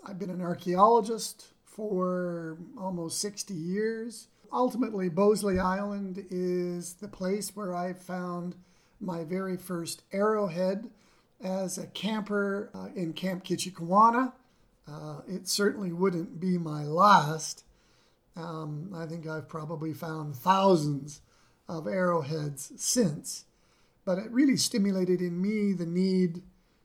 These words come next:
to understand the past based on, uh,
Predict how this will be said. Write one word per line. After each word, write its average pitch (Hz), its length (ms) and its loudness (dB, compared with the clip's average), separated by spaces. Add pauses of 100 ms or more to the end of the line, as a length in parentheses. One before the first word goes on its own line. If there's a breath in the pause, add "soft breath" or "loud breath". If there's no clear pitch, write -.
(100)
to 170 200 -8
understand 196 600 -4
the 151 80 -14
past 170 760 -4
based 175 400 -2
on, 175 580 -6 (540 soft breath)
uh, 320 60 -20